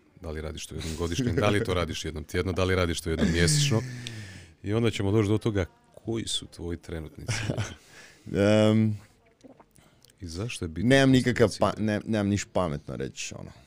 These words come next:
Speaker 1: Nemaš?
Speaker 2: Ne, ne, ne. U tom kontekstu mogu reći, recimo, da, a, svaki taj odlazak u samoću mi je jasno dao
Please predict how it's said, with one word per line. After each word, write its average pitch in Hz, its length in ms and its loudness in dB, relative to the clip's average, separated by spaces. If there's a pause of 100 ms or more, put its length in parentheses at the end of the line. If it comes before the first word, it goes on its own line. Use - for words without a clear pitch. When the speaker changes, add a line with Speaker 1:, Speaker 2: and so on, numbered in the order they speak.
Speaker 1:
Nemaš? 87 440 -8
Speaker 2:
Ne, 82 320 -2
ne, 76 360 -8
ne. 80 200 -8
U 92 120 -6
tom 120 240 -2
kontekstu 117 560 -2
mogu 107 360 2
reći, 107 300 0
recimo, 101 420 -6
da, 95 480 0
a, 87 380 -4 (260)
svaki - 340 -6
taj 120 160 0
odlazak 110 480 -4
u - 20 -14
samoću 104 520 -6
mi 101 140 -2
je 98 140 -2
jasno 101 400 -4
dao 98 500 -2